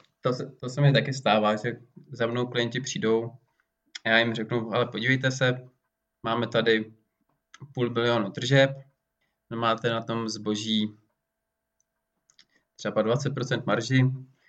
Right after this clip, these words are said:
takže to pro vás dělá,“ tak teď přichází matematická část,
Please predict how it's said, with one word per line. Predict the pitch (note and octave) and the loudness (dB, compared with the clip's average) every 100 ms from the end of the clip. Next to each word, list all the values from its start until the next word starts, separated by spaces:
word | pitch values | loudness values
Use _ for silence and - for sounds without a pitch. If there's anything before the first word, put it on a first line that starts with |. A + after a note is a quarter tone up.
| _ _ _ _ | _ _ _ _
takže | G#2+ A2 | -6 -4
to | A2 | -4
pro | - A#2+ | -4 2
vás | A2+ A2+ G#2+ | 4 4 2
dělá,“ | A2 A2 G#2+ G#2+ _ | 2 4 2 -2 _
tak | - - _ | -10 -10 _
teď | - - - _ _ | -12 -12 -20 _ _
přichází | - - G2+ G#2 G#2+ | -20 -4 -2 -2 -4
matematická | G2 A#2 C#3 - - | -4 -4 -4 -4 -6
část, | - B2 A#2 | -2 -2 -4